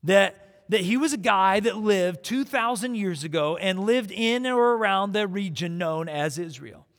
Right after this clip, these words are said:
Most people in the world would tell you they believe that he's a real guy, that he's a real person that actually lived on planet Earth. But here where is where the paths diverge.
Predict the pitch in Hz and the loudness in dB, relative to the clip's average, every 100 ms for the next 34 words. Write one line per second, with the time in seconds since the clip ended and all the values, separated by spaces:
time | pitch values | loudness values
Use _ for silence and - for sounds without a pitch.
0 | _ _ _ _ 180 208 254 311 - 254 | _ _ _ _ 0 2 2 2 0 -2
1 | 196 233 240 247 220 196 185 185 190 208 | 0 0 0 -2 0 0 0 -2 -4 0
2 | 226 185 180 196 233 214 247 214 180 185 | 0 0 0 0 2 0 0 0 -2 -4
3 | 147 208 175 165 170 185 180 160 139 - | -4 -6 -6 -6 -6 -6 -6 -8 -10 -12
4 | - _ _ _ _ _ - 175 180 175 | -18 _ _ _ _ _ -8 -6 -6 -6
5 | 170 165 143 175 135 - 135 _ _ 175 | -4 -6 -6 -10 -12 -16 -20 _ _ -8
6 | - 147 156 - 175 160 156 147 127 127 | -4 -6 -6 -8 -8 -6 -4 -4 -6 -8
7 | - - - 151 139 - 135 117 113 110 | -18 -20 -10 -10 -10 -12 -12 -10 -10 -14
8 | - _ _ _ _ _ _ _ _ _ | -18 _ _ _ _ _ _ _ _ _
9 | _ _ 214 214 196 285 320 320 262 240 | _ _ -2 -2 -2 -2 -2 0 0 -2
10 | 202 208 190 202 185 185 196 165 165 190 | -2 -6 -2 0 0 0 -4 -6 -4 -4
11 | 180 156 _ _ _ _ 156 196 180 175 | -6 -10 _ _ _ _ -6 -2 -2 -2
12 | 135 180 147 214 175 - 120 - - | -4 -6 -4 -8 -10 -16 -20 -20 -20